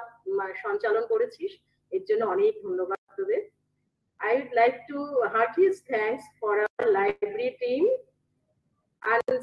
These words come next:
specially আমাদের বিপ্লব। আজকের এই প্রোগ্রাম কিন্তু বিপ্লবের মস্তিষ্ক উদ্ভূত।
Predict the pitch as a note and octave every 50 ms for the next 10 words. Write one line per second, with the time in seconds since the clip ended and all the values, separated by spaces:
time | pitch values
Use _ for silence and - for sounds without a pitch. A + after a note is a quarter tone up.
0 | - - - C4 C#4 C#4+ D4+ - - F4 D4+ D4+ D4 D4+ D#4+ E4 F#4 G#4 - -
1 | - A#3 A#3 A#3 A#3+ C4+ E4 F4+ - - G#3+ G3+ - G3+ F3+ E3+ - - - _
2 | _ - - - - - _ - - C4 - - - - F#4+ F#4 D#4+ D4+ D4 E4
3 | G4 F#4+ - C4 C4 B3 B3 B3+ C#4 D4 D4+ D#4+ E4+ E4+ E4+ D#4+ D#4+ - - -
4 | - F#4+ - - B3+ B3+ - - C4 C4+ C4 C4 C#4+ C#4+ C#4+ D4 C#4 C4+ A#3+ A#3
5 | - - - C#4+ C#4 - - - C4+ C4 B3+ - - - G#4+ G#4 G#4